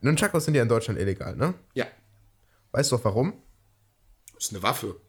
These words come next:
Speaker 2: <laughs>
Speaker 1: Ja, aber genau, was, was, was denn für eine Ausführung mit den Nunchakos ist denn illegal?
Speaker 2: Keine Ahnung.
Speaker 1: Man denkt ja zuerst, dass es vielleicht das Schlagen ist. Man kann nämlich ungefähr zweihundert Kilogramm Kraft ausüben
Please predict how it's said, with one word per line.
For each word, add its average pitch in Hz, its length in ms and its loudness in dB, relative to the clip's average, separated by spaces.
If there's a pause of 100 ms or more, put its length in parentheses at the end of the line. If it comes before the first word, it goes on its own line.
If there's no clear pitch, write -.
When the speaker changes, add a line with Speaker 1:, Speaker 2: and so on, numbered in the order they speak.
(380)
Speaker 2:
<laughs> 160 140 4 (560)
Speaker 1:
Ja, 120 120 6
aber 120 160 4
genau, 131 300 4
was, 131 220 -2
was, 139 300 -2
was 147 180 2
denn 143 140 0
für 143 120 -2
eine 135 100 4
Ausführung 139 400 0
mit 113 120 -4
den 113 100 2
Nunchakos 104 440 0
ist - 160 -8
denn 90 80 0
illegal? 95 420 0 (460)
Speaker 2:
Keine 90 240 -12
Ahnung. 90 320 -10 (960)
Speaker 1:
Man 110 160 4
denkt 143 300 2
ja 123 320 2
zuerst, 123 480 0
dass 120 60 0
es 113 120 -4
vielleicht 117 240 0
das 101 80 -4
Schlagen 160 520 -2
ist. - 260 -14 (260)
Man 101 140 -2
kann 123 160 2
nämlich 123 200 0
ungefähr 127 360 2
zweihundert 120 440 0
Kilogramm 107 640 0 (460)
Kraft - 340 -2
ausüben 104 560 -2